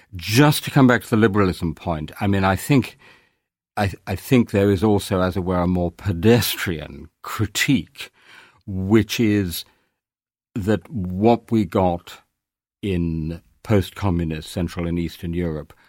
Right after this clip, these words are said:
was a one-dimensional liberalism, that liberalism was essentially reduced to its economic dimension, which is why liberalism has become a dirty word for many people in these societies. I was sitting with a group of,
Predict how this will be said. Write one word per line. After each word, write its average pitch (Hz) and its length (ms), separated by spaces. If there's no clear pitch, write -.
was 110 220
a 107 40
one-dimensional 92 1200
liberalism, 73 640
that 76 160
liberalism 110 640
was 90 160
essentially - 840
reduced 95 480
to 101 80
its 85 160
economic 87 560
dimension, 76 640
which 123 400
is 110 160
why 117 800
liberalism 113 640
has 92 100
become 101 340
a 95 60
dirty 92 340
word 80 400
for - 180
many 101 240
people 87 280
in 82 80
these 82 180
societies. 82 500
I 95 140
was 98 160
sitting 143 380
with 127 120
a 127 80
group 110 360
of, 90 180